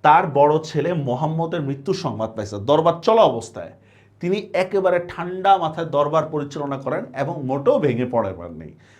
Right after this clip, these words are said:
মানে এটা কেন, যে রাজাদের যে একটা কি আছে, ভাবগাম্ভীর্য আছে, রাজারা চাইলেই কাটতে পারে না, এই বিষয়গুলো বোঝানোর জন্য।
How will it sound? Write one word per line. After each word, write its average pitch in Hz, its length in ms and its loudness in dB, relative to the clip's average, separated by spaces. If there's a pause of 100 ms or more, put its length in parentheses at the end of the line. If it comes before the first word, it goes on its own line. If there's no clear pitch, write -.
(140)
মানে 170 200 0
এটা 180 240 0
কেন, 202 300 -2 (500)
যে 151 320 0
রাজাদের 160 840 4
যে 233 100 -2
একটা 226 260 -2
কি 214 200 -4
আছে, 143 260 -4
ভাবগাম্ভীর্য 143 760 -2
আছে, 117 280 -2
রাজারা 151 300 2
চাইলেই 156 380 -2
কাটতে - 360 -8
পারে 113 220 -4
না, 180 180 -6 (260)
এই 247 140 4
বিষয়গুলো 135 440 0
বোঝানোর 117 400 -6
জন্য। 82 300 -16